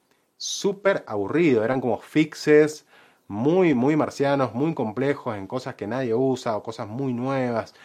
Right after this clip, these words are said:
La realidad es que no tenía nada interesante, o sea, la gente iba a decir, "Uy, me tengo que instalar Kubernetes uno treinta porque tengo esta feature".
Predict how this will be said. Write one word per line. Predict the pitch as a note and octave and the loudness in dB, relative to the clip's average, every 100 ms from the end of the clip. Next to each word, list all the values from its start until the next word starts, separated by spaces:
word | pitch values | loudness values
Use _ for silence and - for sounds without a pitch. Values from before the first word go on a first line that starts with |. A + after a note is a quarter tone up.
| G#2+ | -8
La | |
realidad | G#2+ G#2+ C#3 | -4 -2 -2
es | |
que | D#3 | -2
no | |
tenía | C#3+ D3 D3+ | 0 0 2
nada | C3 D3 E3 E3 E3 E3 _ _ _ _ | 2 4 4 4 0 -2 _ _ _ _
interesante, | G2+ F#2 - G3 C#3 G#2+ | -10 -8 0 4 4 2
o | |
sea, | - A#2 | 0 0
la | A2 G#2+ G#2 | 2 -2 -4
gente | C#3+ C#3+ | -2 0
iba | C3 | 0
a | |
decir, | B2+ C3 | 0 0
"Uy, | B2 A2+ | 2 0
me | F2+ | 0
tengo | F#2+ G#2+ | -4 -4
que | G#2+ | -4
instalar | G2+ G2+ G#2+ | -4 -4 -4
Kubernetes | G2 G2 G#2+ | -6 -6 -4
uno | G2 | -4
treinta | A2 A#2+ G2+ | -2 -2 -4
porque | F2 | -4
tengo | G#2 | -6
esta | G#2 - | -6 -6
feature". | C#3 C3+ G#2 | -6 -6 -8